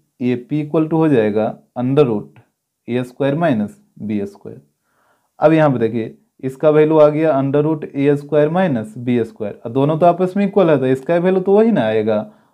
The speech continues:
under root ए स्क्वायर माइनस बी स्क्वायर। हमसे पूछा था एबी का वैल्यू, तो एबी का वैल्यू तो दोनों को ऐड कर दीजिए,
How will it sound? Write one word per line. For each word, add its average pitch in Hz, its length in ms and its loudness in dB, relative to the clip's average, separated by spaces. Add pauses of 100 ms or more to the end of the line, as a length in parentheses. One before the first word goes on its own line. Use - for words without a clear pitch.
(120)
under 127 260 -2
root 143 200 0
ए 139 240 2
स्क्वायर 175 300 -2
माइनस 113 460 -2
बी 113 260 -4
स्क्वायर। - 340 -12 (300)
हमसे 160 240 -2
पूछा 196 260 2
था 202 140 4
एबी 147 420 2
का 135 120 -2
वैल्यू, 107 320 -4 (460)
तो - 60 -12
एबी 147 260 2
का 180 120 0
वैल्यू 165 260 2
तो 113 140 -6
दोनों 135 260 0
को 156 100 0
ऐड 190 200 2
कर 196 140 0
दीजिए, 185 340 -6